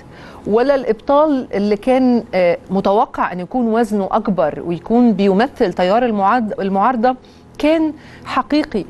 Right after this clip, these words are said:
أو، أو بيمثل فعلًا تيار المعارضة. فالتخفيف ال-، الأصوات ده أو اللخبطة اللي حصلت دي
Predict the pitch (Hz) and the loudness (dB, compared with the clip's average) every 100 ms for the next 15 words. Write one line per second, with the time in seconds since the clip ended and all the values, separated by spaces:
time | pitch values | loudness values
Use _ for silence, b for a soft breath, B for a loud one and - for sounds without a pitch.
0 | - 185 196 165 - 190 214 226 254 269 | -6 -2 0 0 0 0 2 2 2 0
1 | 226 196 240 214 214 208 208 B B - | -4 -2 -2 -2 -2 -4 -6 B B -16
2 | - 208 208 208 175 165 131 113 - B | -4 2 2 2 0 -8 -12 -14 -18 B
3 | B B - 220 214 214 214 220 202 - | B B -2 0 2 2 0 0 0 -2
4 | - 214 - - 311 440 - 254 208 185 | -6 -4 -4 -2 0 2 0 0 0 0
5 | 175 170 175 190 - - 240 277 226 262 | 0 0 0 0 -2 0 2 2 2 2
6 | 220 196 202 190 185 294 330 202 226 294 | 2 0 0 -2 0 0 0 0 -2 0
7 | 262 208 180 302 | 0 -2 -4 -6